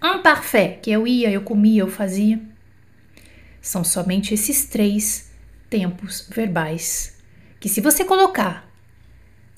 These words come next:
de oitenta a noventa por cento dos seus esforços mentais nesses caras aqui,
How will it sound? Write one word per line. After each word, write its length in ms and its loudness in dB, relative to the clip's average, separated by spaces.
de 120 -4
oitenta 600 2
a 40 0
noventa 340 0
por 160 -4
cento 240 0
dos 160 2
seus 240 2
esforços 880 6
mentais 1080 2
nesses 440 0
caras 400 2
aqui, 360 -6